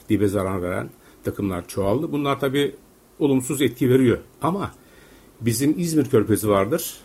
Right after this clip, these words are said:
Ee, bu ana rahmi gibi çok acayip üretir. Onun için gene ümitliyiz yani.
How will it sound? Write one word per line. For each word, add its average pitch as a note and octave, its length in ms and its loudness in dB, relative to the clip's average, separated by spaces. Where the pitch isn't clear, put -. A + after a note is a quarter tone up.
Ee, - 40 -6
bu - 180 2
ana C#3 220 2
rahmi A2 300 0
gibi A2 300 -2
çok E3 320 -4
acayip A#2+ 340 2
üretir. A#2+ 480 2
Onun E3+ 200 2
için E3 260 0
gene E3+ 140 4
ümitliyiz C#3 520 4
yani. G2+ 320 0